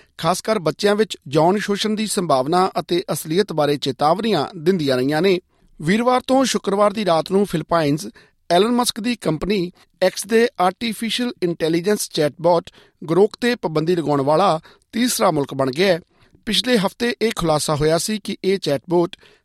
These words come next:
ਮਹਿਲਾਵਾਂ ਅਤੇ ਬੱਚਿਆਂ ਦੀਆਂ ਅਸ਼ਲੀਲ ਤਸਵੀਰਾਂ ਦੀ ਭਰਮਾਰ ਲਿਆ ਰਿਹਾ ਹੈ। ਮਲੇਸ਼ੀਆ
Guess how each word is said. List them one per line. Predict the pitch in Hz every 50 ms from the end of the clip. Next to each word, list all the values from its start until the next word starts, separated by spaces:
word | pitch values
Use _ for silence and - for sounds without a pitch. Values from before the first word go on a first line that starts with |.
| -
ਮਹਿਲਾਵਾਂ | - 151 147 143 143 143 143 165 185 196 202 202 - -
ਅਤੇ | 165 - 165 143
ਬੱਚਿਆਂ | 131 143 143 - - 208 208
ਦੀਆਂ | 190 202 214 214 208 214 - - 175
ਅਸ਼ਲੀਲ | 156 - - 170 180 202 208 -
ਤਸਵੀਰਾਂ | - 139 - 135 131 143 147 160 160
ਦੀ | 160 156 165
ਭਰਮਾਰ | - - 175 180 196 202 170 143 - - - -
ਲਿਆ | 165 175 196 170 143
ਰਿਹਾ | 135 147 175 180
ਹੈ। | 165 156 170 _ _ _ _ _ _ _ _ _ -
ਮਲੇਸ਼ੀਆ | 165 165 180 202 196 - 247 247 254 254